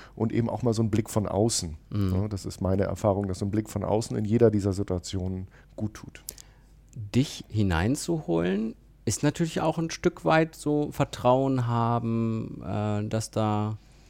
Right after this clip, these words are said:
Speaker 2: dass das funktioniert, ne? Wie kriegst du das hin? Das, ist das ein bisschen auch deine Personality und wie du da dran gehst, dass die sagen, „Ja, kann ich mir mit dem gut vorstellen“?
Speaker 1: Ja, also Vertrauen entsteht aus meiner Sicht, ähm, ja, durch,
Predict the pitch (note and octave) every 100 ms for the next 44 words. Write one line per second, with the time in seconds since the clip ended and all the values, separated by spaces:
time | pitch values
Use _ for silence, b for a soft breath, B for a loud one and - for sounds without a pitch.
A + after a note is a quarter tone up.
0 | b b - G#2+ A#2+ - A#2 - C3 A#2+
1 | E2+ G#2+ F#2 G#2+ D3+ A2 A2+ C#3 - -
2 | C3 - C3+ D#3 D3+ A#2+ A#2 - - A2+
3 | A#2+ A#2+ A#2 B2 A#2 A2 A2 G#2 G#2+ G#2+
4 | G#2 C#3 C3+ - B2+ B2+ C3 A2+ A2+ A#2
5 | A2 - G2 A#2 C#3 D3 - A2 B2+ A#2
6 | G#2+ - F2+ C3+ - A#2 A#2 A#2+ G#2+ A2
7 | A#2+ A#2+ - B2 - E3+ E3+ - - -
8 | - - F2 F#2 F2+ - - A2 G#2+ B
9 | B B - A2+ - G3 F#3+ B2+ B2+ G#2+
10 | - A2+ G2+ F#2 F#2 G#2 A2+ A2 G#2+ -
11 | - B B B B - G2+ F#2+ F#2 G2+
12 | G#2 F#2+ G#2 -